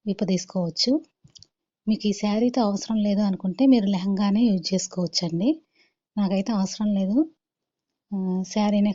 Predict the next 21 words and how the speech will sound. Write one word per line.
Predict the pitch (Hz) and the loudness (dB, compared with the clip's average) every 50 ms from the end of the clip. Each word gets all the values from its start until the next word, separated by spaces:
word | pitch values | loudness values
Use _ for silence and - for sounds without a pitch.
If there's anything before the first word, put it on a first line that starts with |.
| - | -2
కావాలండి, | 196 190 185 180 175 175 170 175 185 208 196 | -2 -2 -2 -2 -2 -2 -2 -2 -2 -2 -4
లెహంగా | 175 165 - 202 202 202 190 | -4 -4 -2 -2 -2 0 -2
అయితే | 190 190 - 214 | -2 -2 -2 -4
అవసరం | 185 175 - - - 190 185 175 | -2 -4 -6 -4 -4 -2 -2 -2
లేదు. | 170 160 165 208 302 320 - _ _ _ _ _ _ _ _ _ _ _ - 226 | -2 -2 0 0 0 0 -2 _ _ _ _ _ _ _ _ _ _ _ -2 0
అందుకోసం | 214 208 - 214 214 208 - - 196 | 0 0 0 -2 -2 -2 -2 -2 -4
అయితే | 190 - 269 254 | 0 2 2 0
విప్పదీసేస్తున్నాను, | 220 - 220 190 202 185 - - 180 170 - - 185 190 190 220 247 233 | 2 0 -2 -2 -2 -2 0 -4 -6 -6 -4 -4 -2 0 2 2 4 2
మీకు | 196 175 - 220 247 294 302 - _ _ _ _ _ _ - | 2 0 0 0 0 0 0 -2 _ _ _ _ _ _ -2
చూపించడం | - 220 214 220 214 214 208 196 - | 0 0 2 2 2 2 2 0 0
కోసమే | 202 185 - - - 240 277 254 | -2 -2 -2 -2 0 4 4 4
నేనైతే | 208 196 190 185 185 - 240 277 277 277 - | 4 2 0 -2 0 0 0 0 0 2 2
శారీతో | 226 311 202 190 190 185 - 254 226 196 | 2 2 2 2 0 0 0 0 2 2
లెహంగా | 180 175 185 185 190 190 | 0 0 -2 -2 0 0
అనేది | 180 180 185 214 220 - | 0 0 0 -2 -2 -4
కుట్టానండి. | 196 - - 190 180 175 160 160 160 165 214 277 320 - _ _ _ _ _ _ _ _ _ _ _ _ _ _ _ _ _ _ _ _ _ _ _ _ _ _ - - | -8 -4 -2 -2 -2 0 -2 -2 -2 0 0 -2 -2 -4 _ _ _ _ _ _ _ _ _ _ _ _ _ _ _ _ _ _ _ _ _ _ _ _ _ _ -6 -6
ఇప్పుడు | 190 - 196 190 185 | -4 -2 0 0 0
అవసరం | 180 - - 214 208 196 | -2 -2 0 0 2 2
లేదు | 185 190 - 185 | 0 -2 -2 -4
కాబట్టి | 180 175 180 - 254 254 | -4 -4 -2 0 2 0
విప్పదీసేస్తున్నాను. | 214 220 190 175 180 - - 170 156 - - 175 165 165 165 190 | 2 2 0 -2 -2 -2 -4 -8 -8 -6 -4 -4 -2 -2 -2 -2